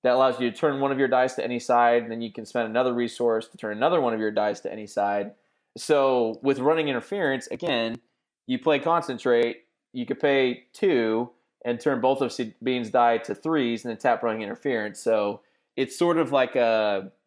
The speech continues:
a little bit better than Aim and not as good as Never Tell Me the Odds. It's a good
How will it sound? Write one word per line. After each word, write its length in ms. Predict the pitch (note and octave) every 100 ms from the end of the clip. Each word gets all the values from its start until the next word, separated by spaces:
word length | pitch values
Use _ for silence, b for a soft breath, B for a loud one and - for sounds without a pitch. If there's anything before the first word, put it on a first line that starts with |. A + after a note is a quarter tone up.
| _ _ _ _ A#2+
a 200 | A#2 C3
little 220 | D#3 F3
bit 180 | E3+ D3+
better 240 | D#3+ D#3+
than 160 | D3+ C#3+
Aim 460 | C#3+ D3+ E3 E3 -
and 240 | C3 B2+
not 180 | C3+ C#3+
as 140 | C#3
good 180 | C#3 C3+
as 140 | C3 C3
Never 180 | C3+
Tell 160 | B2+ C3
Me 120 | B2+
the 100 | B2
Odds. 260 | A#2+ B2+ B2
It's 140 | A2
a 60 | A2+
good 640 | A2 A#2+ A#2 A#2 A2 A#2